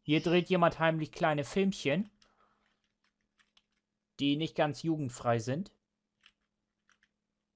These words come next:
Und hier auch. Alter, Leute. Im Ernst. Also das ist nicht nur ein Massageclub, das ist auch noch ein Pornoclub. Beziehungsweise eine Pornofabrik hier. Glaube ich ja wohl nicht.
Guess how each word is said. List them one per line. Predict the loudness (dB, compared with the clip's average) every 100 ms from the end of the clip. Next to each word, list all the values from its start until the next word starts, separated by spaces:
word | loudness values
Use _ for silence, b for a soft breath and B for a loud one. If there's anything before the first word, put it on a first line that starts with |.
| _ _ _ _ _ _ _ _
Und | -4
hier | 2 4 6
auch. | 8 8 4 -6 _ _ _ _ _ _
Alter, | -10 -6 -4 -6 -8 -10 -8 -8
Leute. | -4 -2 0 -2 -6 -6 -8 -12 b b b b _ -12
Im | -10
Ernst. | -8 -6 -4 -4 -8 -12 -14 -16 _ _ _ _
Also | -6 -2
das | -2 -2
ist | -2
nicht | -2
nur | 0
ein | 2
Massageclub, | 2 6 6 6 0 -2 0
das | 0 2
ist |
auch | 2
noch | 2
ein | 0
Pornoclub. | -2 0 0 0 -10 -10 -10 -12 b b b b b -14
Beziehungsweise | -10 -6 -4 -2
eine | -2
Pornofabrik | -2 -2 -2 -4 -8 -10 -10 -16 -16
hier. | -12 -12 -12 _ _ _ _ _ _ _ -8
Glaube | -8 -8
ich | -10
ja | -12
wohl | -12 -14
nicht. | -18 -20